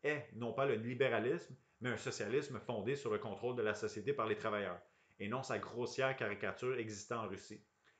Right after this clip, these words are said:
Très d'accord avec toi, camarade, là-dessus.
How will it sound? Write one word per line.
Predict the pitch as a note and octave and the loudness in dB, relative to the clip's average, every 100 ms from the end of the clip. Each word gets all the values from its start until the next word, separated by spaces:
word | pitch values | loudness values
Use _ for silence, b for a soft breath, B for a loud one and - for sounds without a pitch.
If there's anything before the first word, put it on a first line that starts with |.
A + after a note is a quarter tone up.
| b b - | b b 0
Très | D3 G3 | 4 6
d'accord | D#3+ C3+ D3 D3 | 6 6 8 8
avec | C3+ A#2+ | 6 2
toi, | C#3+ B2 | 2 0
camarade, | A2 G2+ F2+ F2 - - - | 0 -4 -4 -6 -8 -18 -12
là-dessus. | F#2+ G2+ - - F#2+ | -6 -6 -8 -14 -14